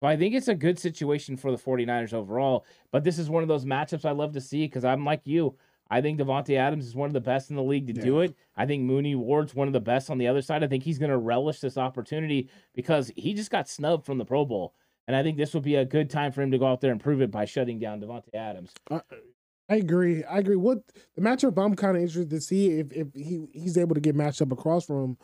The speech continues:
Speaker 2: is Jimmy Ward on, on, uh, Darren Wa-, Darren Waller.
Speaker 1: Yeah.
Speaker 2: Um, Jimmy Ward is, he's not afraid to say what, uh, he could do against most of the tight ends in the league. I,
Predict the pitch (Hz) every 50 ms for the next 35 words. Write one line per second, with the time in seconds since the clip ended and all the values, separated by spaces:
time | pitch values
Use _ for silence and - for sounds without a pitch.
0 | - _ _ _ _ _ - 175 165 143 151 214 196 185 156 147 156 170 175 175
1 | 160 151 151 143 143 135 127 147 143 139 135 131 135 131 127 127 123 131 147 147
2 | 139 131 135 135 139 147 135 131 127 123 160 165 151 147 139 127 131 139 135 120
3 | 107 104 104 - - - 110 123 131 127 - - 151 147 143 135 127 120 110 104
4 | 98 101 - _ _ _ _ _ - - 208 226 208 190 185 190 196 190 180 170
5 | 151 135 135 - _ - 175 185 190 170 190 190 185 175 170 - 180 180 180 165
6 | 170 156 - 190 180 170 160 160 170 170 165 165 156 139 117 - _ _ _ _
7 | _ - 165 156 139 147 151 185 175 170 156 139 180 185 170 147 165 165 135 135
8 | 160 165 156 - 151 151 143 - 165 165 156 151 147 135 143 139 135 135 147 143
9 | 127 110 104 - - - _ _ _ - 151